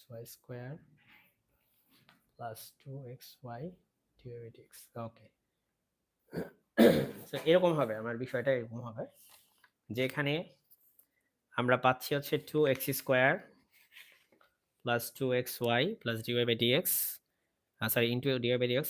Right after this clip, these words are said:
মাইনাস এক্স স্কয়ার প্লাস ওয়াই স্কয়ার। আচ্ছা, মাইনাসকে আমি যদি গুণ করে দিই, তাহলে এটা হবে মাইনাস এক্স স্কয়ার মাইনাস ওয়াই স্কয়ার। Then দুইটা এক্স স্কয়ার থেকে একটা এক্স স্কয়ার গেলে থাকে একটা এক্স স্কয়ার, একটা মাইনাস ওয়াই স্কয়ার আছে, আর এখানে টু এক্স ওয়াই into ডিওয়াই by ডিএক্স। এ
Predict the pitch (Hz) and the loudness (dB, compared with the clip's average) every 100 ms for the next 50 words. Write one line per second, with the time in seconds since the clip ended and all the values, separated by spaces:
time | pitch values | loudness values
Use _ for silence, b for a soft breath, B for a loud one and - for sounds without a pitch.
0 | 127 123 127 131 - - 131 127 - 117 | -4 -2 -2 -2 -6 -6 -6 -6 -8 -10
1 | - 117 123 127 131 - 143 139 135 143 | -10 -8 -4 0 2 2 0 2 2 4
2 | 170 160 131 165 123 123 123 123 123 147 | 10 10 10 6 4 2 0 0 0 -2
3 | 160 - 165 - 175 143 123 - 120 - | -4 -10 -6 2 2 2 -4 -8 -8 -6
4 | 135 147 - _ _ _ _ _ 123 139 | -4 -4 -6 _ _ _ _ _ 2 2
5 | 143 - - 117 147 180 180 180 - 180 | 2 -6 -10 -4 2 2 2 -2 0 0
6 | 175 180 151 160 - 147 - 160 147 147 | 2 2 4 2 0 -4 0 2 2 2
7 | 143 143 - 135 - 143 - 147 170 - | 2 0 2 -2 0 -4 2 6 6 2
8 | 123 123 127 139 131 - 147 147 - 196 | -2 -2 0 2 2 4 6 6 6 4
9 | 127 117 123 120 - 147 151 139 - 143 | 2 0 0 -2 -2 0 2 0 2 2
10 | 220 - 123 123 123 123 123 117 117 117 | 2 -4 -8 -4 -2 -2 0 -2 -4 -6
11 | - - b b b b b - | -8 -8 b b b b b 4